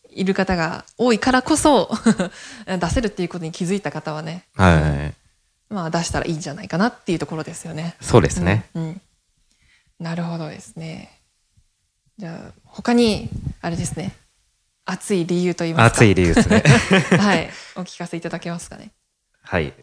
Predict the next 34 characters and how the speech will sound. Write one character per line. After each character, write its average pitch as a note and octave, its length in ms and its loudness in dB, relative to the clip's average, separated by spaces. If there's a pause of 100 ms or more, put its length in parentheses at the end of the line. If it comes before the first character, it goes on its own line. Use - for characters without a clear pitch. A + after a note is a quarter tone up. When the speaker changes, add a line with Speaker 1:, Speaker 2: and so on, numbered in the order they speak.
Speaker 2:
じ D#2+ 140 -10
ゃ C#2+ 160 -6
あ、 - 60 -8
え B1 260 -10
ー、 - 40 -18
二 A2 160 -2
つ B2 120 -2
目 C3 100 4
で - 40 4
す - 100 -10
ね。 - 140 -2
Speaker 1:
は F#3+ 140 0
い。 - 120 -4 (800)
Speaker 2:
ま - 80 -10
あ、 - 20 -8
こ - 140 -4
れ D3 340 4
も、 C#3 320 0 (160)
え A#2 160 0
ー、 A#2 40 0
結 - 220 -6
構 G#2+ 60 -2
ポ G#2+ 180 -4
イ A2 40 -4
ン G#2+ 80 -8
ト A#2 80 -6
な A2 140 2
ん F2 40 0
で C#2+ 80 -2
す - 120 -10
け D#2 80 0
ど、 D#2+ 80 2
Speaker 1:
は E2 60 4
い。 D2+ 320 2